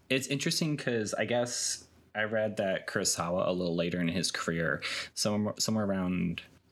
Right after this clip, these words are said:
I think, like, the nineteen seventies or eighties, he remarked that he thought Stray Dog was a movie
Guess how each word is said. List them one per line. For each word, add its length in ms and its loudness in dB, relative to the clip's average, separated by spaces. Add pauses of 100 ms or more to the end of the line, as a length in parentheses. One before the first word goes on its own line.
(100)
I 80 0
think, 220 -4
like, 240 -4
the 80 0
nineteen 360 0
seventies 720 0
or 120 -2
eighties, 460 0
he 180 0
remarked 520 -2
that 480 0
he 140 0
thought 260 0
Stray 260 0
Dog 240 0
was 140 0
a 40 0
movie 440 -2